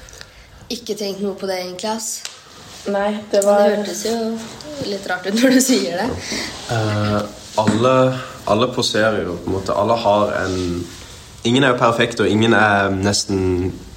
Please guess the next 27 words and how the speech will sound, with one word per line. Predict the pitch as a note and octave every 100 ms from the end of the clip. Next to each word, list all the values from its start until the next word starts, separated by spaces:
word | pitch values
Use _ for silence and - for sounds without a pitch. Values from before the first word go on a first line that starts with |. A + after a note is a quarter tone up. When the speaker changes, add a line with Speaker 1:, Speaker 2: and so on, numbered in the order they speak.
| - -
Speaker 3:
hundre | A2+ G#2 G2+
prosent | G#2+ G#2+ G2+ G2
når | F#2+
det |
kommer | G2 F#2+
til | F#2+
helse, | F#2 F#2 - A2+
så | - -
alle | F#2 G2+ A2
har | G#2
jo | G2+
en | F#2+
viss | F#2+ -
fare | - F#2+ F#2+ G2+
til | G2
å | F#2 F2 - - - - -
nå | G2+ G2
sykehuset. | - F2+ - A#2 A#2+ F#2
Men | F#2+
jeg | G2+ G2+
er | G2+ F#2+ F#2
enig | F#2+ C3
i |
det | A2+ G2
du | G2
sier, | F#2 F2+ G2 G#2
at | -